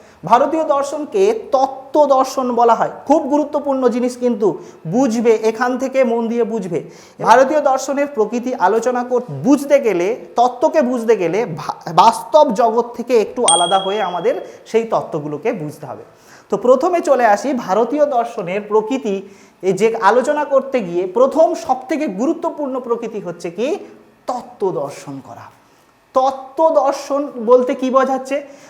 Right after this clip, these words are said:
ভারতীয় দর্শনে বলছে দুঃখ প্রত্যেকটা মানুষের জীবনে বাস্তব। দেখো, কারোর পয়সা নেই, কারোর টাকা নেই,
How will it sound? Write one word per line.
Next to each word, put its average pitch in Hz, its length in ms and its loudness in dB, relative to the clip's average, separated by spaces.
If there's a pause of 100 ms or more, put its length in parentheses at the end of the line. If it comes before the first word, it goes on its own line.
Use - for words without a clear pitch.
(140)
ভারতীয় 247 380 4
দর্শনে 294 360 4
বলছে 214 640 -2 (480)
দুঃখ 202 640 -2
প্রত্যেকটা 285 600 -2
মানুষের 208 480 -4
জীবনে 185 340 -8
বাস্তব। 156 500 -4 (400)
দেখো, 220 260 0 (460)
কারোর 226 420 8
পয়সা 214 400 2
নেই, 196 220 -6 (120)
কারোর 190 360 4
টাকা 190 360 0
নেই, 170 240 -8